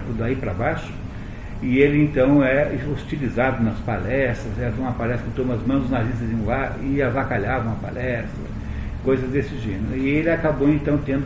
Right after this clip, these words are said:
que ir embora. Perdeu a nacionalidade alemã, foi caçada a nacionalidade alemã. Ele faz uma viagem, quando está voltando, os filhos ligam para ele para não voltar, porque ele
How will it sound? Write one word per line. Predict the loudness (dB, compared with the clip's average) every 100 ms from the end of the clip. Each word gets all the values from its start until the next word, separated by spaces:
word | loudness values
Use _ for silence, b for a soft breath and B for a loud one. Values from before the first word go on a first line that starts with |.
| -2
que | -2 -2 -4 B B B -2
ir | 0
embora. | 2 4 4 4
Perdeu | 2 4 6
a | 4
nacionalidade | 2 0 0 0 0 0
alemã, | 0 0 2 2 0 0
foi | 0
caçada | 0 -4 0 2 2 0
a |
nacionalidade | -2 -4 -4 -4 -4 -4
alemã. | -2 0 -2 -4 -6 B B B B B B
Ele | 0 2 0 0
faz | 2 4
uma | 4 2
viagem, | 4 4 4 4 0 0
quando | 0 2 0 0 0 -2 -4
está | -4 -2
voltando, | 0 -2 0 2 2 2
os | -2 -4
filhos | -4 -4 -2 -2
ligam | 0 2 0 0 -2
para | -2
ele | -2 -2
para | 0 2
não | 6 6
voltar, | 4 0 0 -2 -2 -4
porque | -8 -4
ele | -4